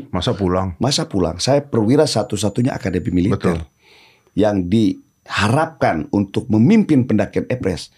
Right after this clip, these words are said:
Speaker 2: masa gagal.
Speaker 1: Iya.
Speaker 2: Ya kan, dalam tugas.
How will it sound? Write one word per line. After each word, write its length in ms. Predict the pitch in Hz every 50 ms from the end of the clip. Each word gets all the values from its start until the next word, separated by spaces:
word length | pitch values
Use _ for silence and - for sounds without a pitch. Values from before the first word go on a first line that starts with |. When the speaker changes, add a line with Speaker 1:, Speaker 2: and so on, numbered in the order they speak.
| _ _ _ _
Speaker 2:
masa 340 | - 107 117 - - 110
gagal. 640 | 90 85 85 110 107 85 78 87 80 71 65 - -
Speaker 1:
Iya. 300 | 90 90 82 76 - - - - _ _ _ _ _ _ _ _ _ _ _ _ _ _ _
Speaker 2:
Ya 140 | - 78 78
kan, 340 | - 113 123 123 117 101 87
dalam 300 | 87 95 92 85 80 80
tugas. 560 | - 80 - 82 73 67 - - - -